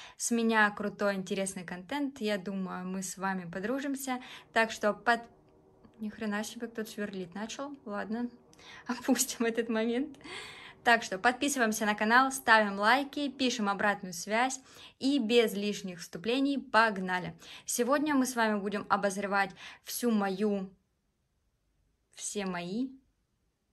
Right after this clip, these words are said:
мое богатство, в общем. Немножко бижутерии, потому что я ее практически не ношу. Есть серебро,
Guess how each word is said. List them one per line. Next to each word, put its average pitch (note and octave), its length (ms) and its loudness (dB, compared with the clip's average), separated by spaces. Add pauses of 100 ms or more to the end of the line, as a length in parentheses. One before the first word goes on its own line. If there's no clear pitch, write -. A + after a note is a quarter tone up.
(600)
мое G3+ 300 0
богатство, F#3 640 -4
в E3 100 -8
общем. D#3 480 -12 (640)
Немножко B3+ 640 4
бижутерии, A3 400 -2
потому A#3 300 0
что A3 160 -4
я A3 60 4
ее G#3+ 100 0
практически A#3 520 -4
не G3+ 140 0
ношу. G3 380 -4
Есть A3 380 0
серебро, G3 560 -2